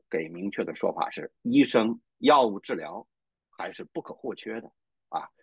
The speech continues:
这一点我就不展开讲，大家应该懂我的意思。啊，不可以夸大，要准确真实的把更全面的信息带给我们的客户。他是，那些客户是信任我们的人，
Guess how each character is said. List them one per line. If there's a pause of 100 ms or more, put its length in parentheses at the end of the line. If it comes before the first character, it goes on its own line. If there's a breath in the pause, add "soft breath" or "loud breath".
(100)
这
一
点 (180)
我
就
不
展
开
讲， (100)
大
家
应
该
懂
我
的
意
思。 (360)
啊， (100)
不
可
以
夸
大，
要 (140)
准
确
真
实
的 (280 soft breath)
把 (600)
更
全
面
的
信
息 (520)
带
给
我
们
的
客
户。 (380)
他
是， (400)
那
些
客
户
是
信
任
我
们
的
人，